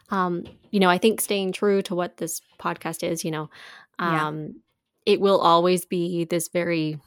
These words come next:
Speaker 1: chatty, <laughs> obviously,
Speaker 2: Yes.
Speaker 1: um, back and forth between Rachel and I. But it's important that we bring on new ideas and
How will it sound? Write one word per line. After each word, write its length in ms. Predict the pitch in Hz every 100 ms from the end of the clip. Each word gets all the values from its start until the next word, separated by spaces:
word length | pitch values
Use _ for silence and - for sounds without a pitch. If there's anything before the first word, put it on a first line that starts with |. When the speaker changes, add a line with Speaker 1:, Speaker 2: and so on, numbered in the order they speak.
| _ -
Speaker 1:
chatty, 480 | - 208 208 240 220 -
<laughs> 120 | -
obviously, 600 | 180 - - - 180 220
Speaker 2:
Yes. 520 | 202 220 - 202 -
Speaker 1:
um, 320 | 202 180 170
back 300 | 165 180 170
and 100 | 180 175
forth 240 | 170 170
between 320 | 175 175 165
Rachel 400 | 175 185 - 208
and 100 | 202
I. 280 | 202 196 196 - - - _ _ _
But 420 | - 175 170 - - _ -
it's 160 | 220
important 480 | 262 233 285 - 208
that 120 | 185
we 80 | 175
bring 280 | 165 180 175
on 380 | 170 165 165 165 -
new 260 | 208 202 190
ideas 480 | 180 175 165 165 160
and 180 | 170